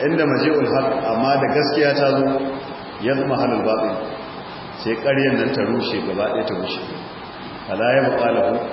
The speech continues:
hara ko hira, babu wani motsi da za ka ƙara je na ƙarya idan gaskiya ta zo.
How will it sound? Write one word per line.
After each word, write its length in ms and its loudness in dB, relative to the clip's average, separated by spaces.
hara 680 -2
ko 80 -2
hira, 320 -2
babu 340 2
wani 240 2
motsi 320 0
da 120 0
za 120 0
ka 140 -2
ƙara 340 0
je 120 -2
na 120 -4
ƙarya 240 -2
idan 240 -6
gaskiya 280 -6
ta 60 -10
zo. 180 -10